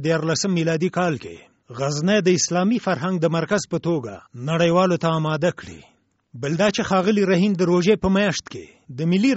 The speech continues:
راډیو ټلویزیون په تالار کې د یو کنسرت ګډونوالو. او دریم دلیل دا چې د مزار شریف په ښار کې د ایراني ډیپلوماتانو په نامه د یوه تاریخي واټ له نوموونې بې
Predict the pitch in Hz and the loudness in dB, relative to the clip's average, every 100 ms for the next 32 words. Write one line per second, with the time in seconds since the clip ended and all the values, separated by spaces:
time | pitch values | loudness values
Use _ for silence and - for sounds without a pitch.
0 | 196 175 190 190 175 175 165 196 175 165 | 4 4 2 2 2 2 0 0 0 -2
1 | 165 170 190 139 - 82 - _ _ 123 | 0 0 0 -2 -8 -18 -20 _ _ -8
2 | 139 165 156 170 165 - 202 165 139 160 | 0 2 2 -2 -2 -2 -2 -4 -6 -4
3 | 151 165 160 175 151 85 78 _ _ - | -2 0 2 2 2 -4 -16 _ _ -12
4 | 120 120 135 196 208 202 220 185 214 202 | -6 -4 -2 0 2 4 4 4 2 2
5 | 202 180 - _ _ - 120 156 156 190 | -2 -4 -8 _ _ -16 -8 -4 0 2
6 | 202 190 190 202 - 170 - 196 190 185 | 2 2 2 0 -2 -4 0 0 0 0
7 | 170 175 170 170 190 220 180 170 170 165 | 2 2 2 2 2 0 0 0 0 0
8 | 165 190 202 175 160 147 135 113 95 _ | 0 -2 -2 -2 -2 -4 -6 -8 -14 _
9 | 139 131 156 160 160 165 180 180 240 170 | -12 -4 0 0 2 0 0 -2 -2 0
10 | 175 175 - - 147 160 175 175 175 220 | 0 0 -6 -12 -4 0 2 2 4 2
11 | 196 160 | 2 0